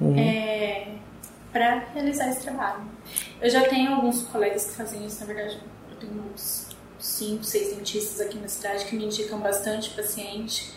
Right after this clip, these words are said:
Speaker 2: Tem um, um professor meu de fora, de, de Rio Preto, que ele confia toda a família dele
Speaker 1: Uhum.
Speaker 2: pra mim. É, mesmo fazendo essa especialidade também, mas ele fala, "Ah, não, você tá em Florianópolis, faz, faz com a Fabiana."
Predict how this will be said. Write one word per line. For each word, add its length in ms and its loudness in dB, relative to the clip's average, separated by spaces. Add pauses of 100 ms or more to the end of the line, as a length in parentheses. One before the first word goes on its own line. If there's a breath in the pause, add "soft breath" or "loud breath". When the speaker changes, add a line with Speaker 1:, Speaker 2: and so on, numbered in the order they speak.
(440 soft breath)
Speaker 2:
Tem 280 6
um, 100 0 (300)
um 120 -8 (100)
professor 460 -4
meu 80 -8
de 100 -4
fora, 580 0 (560)
de, 580 2
de 160 -6
Rio 200 6
Preto, 440 0
que 180 0
ele 360 4
confia 400 2
toda 200 6
a 40 6
família 440 0
dele 480 4 (540)
Speaker 1:
Uhum. 320 12
Speaker 2:
pra 180 4
mim. 440 0 (760)
É, 840 2 (100)
mesmo 400 10
fazendo 520 8
essa 120 6
especialidade 760 4
também, 480 2
mas 240 0
ele 140 4
fala, 220 8
"Ah, 140 12
não, 100 10
você 100 6
tá 80 10
em 80 8
Florianópolis, 580 4
faz, 400 2
faz 220 6
com 60 2
a 40 0
Fabiana." 480 0